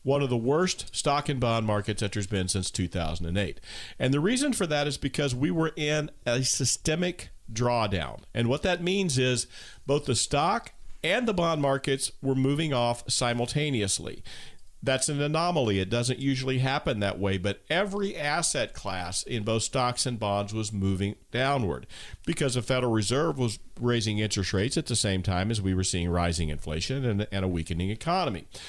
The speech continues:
So the word diversify, I think, gets,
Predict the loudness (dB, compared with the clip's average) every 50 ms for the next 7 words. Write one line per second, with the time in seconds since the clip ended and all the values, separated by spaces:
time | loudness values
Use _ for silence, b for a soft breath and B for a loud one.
0 | B B B 0 2 2 4 2 2 0 B B B B B B B B -6 -4
1 | 0 0 0 0 0 0 -2 0 0 0 0 0 0 -2 -2 -4 -2 -2 -2 -2
2 | -2 -4 -6 -6 -6 -4 -2 -2 -2 -2 -2 0 0 0 0 -2 -6 -8 -4 -2
3 | -2 0 0 -2 -2 -2 -4 -6